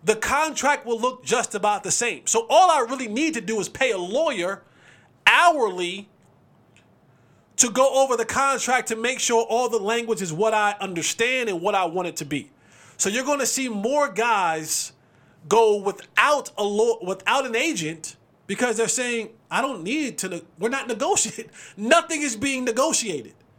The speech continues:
I'm slotted. But now, more so than ever, guys aren't performing at the combine and guys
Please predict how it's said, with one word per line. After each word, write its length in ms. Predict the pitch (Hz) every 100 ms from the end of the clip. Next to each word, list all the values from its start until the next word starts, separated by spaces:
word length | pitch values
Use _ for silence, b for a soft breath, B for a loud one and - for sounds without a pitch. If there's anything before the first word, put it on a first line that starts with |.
| _ -
I'm 200 | 254 285
slotted. 680 | - 247 294 302 139 110 - _ _ _ _ _ b b b b b b b -
But 180 | 233 240
now, 460 | 269 320 311 254 - _
more 320 | 185 285 285
so 160 | - 262
than 160 | 233 247
ever, 320 | 262 220 202
guys 500 | 156 220 247 254 -
aren't 300 | - 254 277
performing 420 | 247 - 254 240 226
at 120 | 220
the 60 |
combine 640 | 214 214 202 180 190 202 202 180
and 140 | 170
guys 260 | 208 220